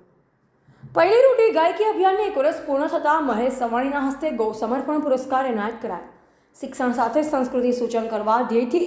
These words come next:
એક રોટલી ગાયકી અભિયાન શરૂ કરનાર પ્રીત ફાઉન્ડેશન દ્વારા નવસારી બી આર ફાર્મ ખાતે ગૌ સેવા સમર્પણ પુરસ્કારનું આયોજન કરવામાં આવ્યું.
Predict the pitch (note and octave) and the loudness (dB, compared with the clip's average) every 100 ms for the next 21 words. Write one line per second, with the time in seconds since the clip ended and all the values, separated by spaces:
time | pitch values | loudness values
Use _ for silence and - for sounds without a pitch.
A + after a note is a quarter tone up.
0 | B3+ B3+ A3 A3 B3+ A3 G3+ G#3+ D#4+ D4 | 0 -2 -4 -4 -6 -2 -2 0 0 2
1 | D4 D4 C4 C4+ B3+ A#3+ A#3+ A#3+ - - | -2 -2 -4 -2 -2 -2 -4 -6 -12 -20
2 | - - F4+ G#4 E4 F4 F4 E4 E4 D4 | -18 -4 -2 -2 0 0 0 0 0 2
3 | C#4 D4 A#3+ A#3+ B3 A#3 A3+ A3+ A3+ C4 | 2 2 0 0 0 -2 -4 -2 0 0
4 | - C#4+ D4 C4 A3 A3 A3+ A#3 - - | 0 0 0 -2 -2 2 0 -2 -16 -14
5 | A#3 C#4+ F#4 G4 G4 G4+ E4+ C#4 C#4+ D4+ | 2 4 4 2 2 2 0 -2 0 -2
6 | D4+ A#3+ A#3 - A3 A3+ A3+ G#3+ A#3+ D#4 | -2 -2 -4 -2 -4 -4 -4 -2 -2 -4
7 | D4+ B3 F3+ E3+ F#3 | -4 -4 -6 -10 -14